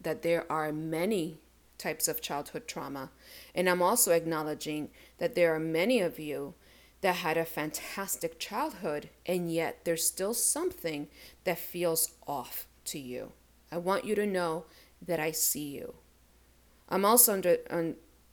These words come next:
going to acknowledge that those of you that have experienced trauma later in adult life, okay, not specifically had a great childhood, all of a sudden, boom, trauma comes into your life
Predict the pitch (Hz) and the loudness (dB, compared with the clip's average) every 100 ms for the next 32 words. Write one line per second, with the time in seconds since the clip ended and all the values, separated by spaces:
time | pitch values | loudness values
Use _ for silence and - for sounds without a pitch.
0 | _ - 170 160 175 147 156 147 156 - | _ -4 -2 0 0 -2 -4 -2 -2 -4
1 | 151 156 139 - - - - 190 180 190 | -4 -4 -4 -10 -20 -18 -2 2 4 2
2 | 165 170 165 160 - 151 170 156 151 - | 0 -2 -2 -4 -6 -2 0 0 -2 -6
3 | 165 151 151 139 - - - - - - | -6 -4 -4 -6 -14 -20 -20 -14 -6 -2
4 | - - 175 175 165 160 160 - - 202 | 0 0 2 2 2 2 2 2 0 2
5 | 254 214 135 - - - 160 160 156 156 | 2 2 -2 -8 -16 -10 -4 0 0 -2
6 | - 151 147 139 143 180 190 - - 87 | -4 -6 -6 -8 -4 -2 -4 -8 -8 -8
7 | 95 - - - - - - 156 147 156 | -10 -12 -20 -20 -20 -18 -8 -4 -4 -4
8 | 156 160 - - 170 170 - 147 143 196 | -2 -2 -2 -2 0 -2 -6 -4 -6 -8
9 | - - 165 151 - 135 - 247 277 269 | -20 -10 -8 -6 -6 -6 -4 -2 0 2
10 | 185 - 165 165 - 185 175 160 - - | 0 0 -2 0 2 2 2 0 -4 -20
11 | - 87 185 190 - 185 170 170 - 165 | -10 0 0 0 -4 0 0 -2 -4 -4
12 | 165 160 - 160 160 170 160 160 | -2 -4 -2 0 0 0 -2 -4